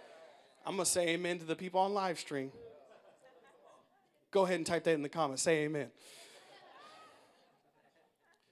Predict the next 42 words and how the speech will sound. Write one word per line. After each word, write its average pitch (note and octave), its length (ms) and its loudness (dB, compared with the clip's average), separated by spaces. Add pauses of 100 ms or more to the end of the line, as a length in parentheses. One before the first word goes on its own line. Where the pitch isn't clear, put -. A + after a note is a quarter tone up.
(800)
It's G3 160 4
not B3 200 4
the A3 60 -6
same. G#3 460 0 (1040)
You're A3+ 180 -6
just A3+ 180 -2
being A#3+ 220 4
busy A3+ 540 2
and, F3 180 -2 (220)
and, F3 120 -6
and F3+ 220 -6
o-, G3+ 100 0
o-, - 380 0
overloading A3 760 2
yourself A3 380 2
and G3 80 2
overworking A3 540 2
yourself, G#3 360 2
and G3 60 -6
you're F3+ 60 -4
saying, F3 240 -4
"Well, D#3+ 100 -2
I'm G#3+ 80 -2
doing A#3+ 240 -4
it A#3 80 -6
for B3 140 -2
the B3 100 -4
Lord. B3 200 -4
I'm F3 140 -4
doing B3 220 2
it A#3+ 80 -6
for A#3 120 0
the G#3+ 60 -10
Lord." A3 200 -2 (300)
But F#3 100 2
are F#3+ 100 6
you F#3+ 140 2
actually F#3+ 240 2
connecting F#3+ 480 -4
with C#3+ 140 -8
the C3 80 -6
Lord? B2 320 -12